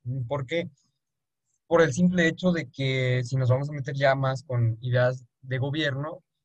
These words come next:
existen partidos políticos. Eh,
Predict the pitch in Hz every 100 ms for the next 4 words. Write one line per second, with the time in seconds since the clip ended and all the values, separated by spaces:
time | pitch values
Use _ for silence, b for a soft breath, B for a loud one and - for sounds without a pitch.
0 | _ 123 117 135 139 139 131 120 127 120
1 | 117 123 143 - 135 113 117 113 _ _
2 | _ _ _ - 151 143 139